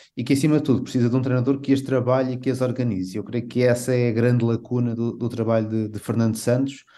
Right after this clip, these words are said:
na forma como, eh, acaba por individualizar muito a responsabilidade em cada um dos jogadores por aquilo que é a forma de jogar da equipa,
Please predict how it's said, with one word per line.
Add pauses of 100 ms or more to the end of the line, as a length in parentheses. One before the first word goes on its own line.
(300)
na
forma
como, (400)
eh, (440)
acaba
por
individualizar
muito
a
responsabilidade (640)
em
cada
um
dos
jogadores
por
aquilo
que
é
a
forma
de
jogar
da
equipa,